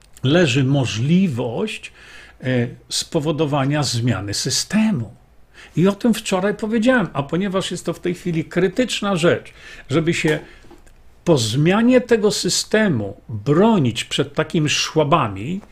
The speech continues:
i Hararymi i takimi innymi szaleńcami, ludzie im brawo biją.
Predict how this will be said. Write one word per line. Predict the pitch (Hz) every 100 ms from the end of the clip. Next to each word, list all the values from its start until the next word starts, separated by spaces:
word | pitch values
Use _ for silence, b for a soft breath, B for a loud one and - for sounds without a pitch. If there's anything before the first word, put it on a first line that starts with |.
| B B B
i | 151 151
Hararymi | - - 156 151 143 160 143 123 160
i | 135
takimi | 139 - 139 147
innymi | 151 151 147 135
szaleńcami, | - 143 143 - 131 139
ludzie | 147 160 151
im | 233 202 214
brawo | 233 269 302 240 254
biją. | 104 117 98 101 92